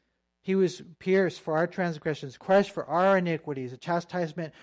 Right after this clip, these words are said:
for our peace was upon him, and by his stripes we are healed. Can I ask you guys a question? Some of you here,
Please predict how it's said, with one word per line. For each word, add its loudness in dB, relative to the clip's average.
for -4
our 2
peace -6
was -8
upon -6
him, -10
and -6
by 2
his -2
stripes -6
we -6
are -2
healed. -10
Can 0
I 6
ask 0
you -2
guys 2
a -6
question? -6
Some 0
of 0
you 0
here, 0